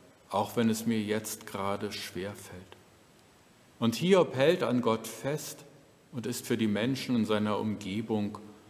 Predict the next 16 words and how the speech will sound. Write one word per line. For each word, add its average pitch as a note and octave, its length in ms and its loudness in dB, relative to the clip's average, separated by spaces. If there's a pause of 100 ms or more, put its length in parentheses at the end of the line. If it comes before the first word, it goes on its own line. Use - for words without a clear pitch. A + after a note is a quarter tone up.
(240)
eine G#2 520 0 (240)
wichtige A#2 760 4
Anregung, G#2+ 760 0
ein A2+ 240 0
wichtiger A#2 460 0
Glaubenszeuge. G#2+ 1200 -4 (1400)
„Gott G2+ 340 -6 (540)
lässt G#2+ 360 -2
mich - 180 0
nicht G#2+ 240 -4
allein. G2 480 -2 (560)
Gott, D3+ 220 4
der C#3 140 4
so C3 180 2
groß C#3 500 2
ist, A#2 340 -4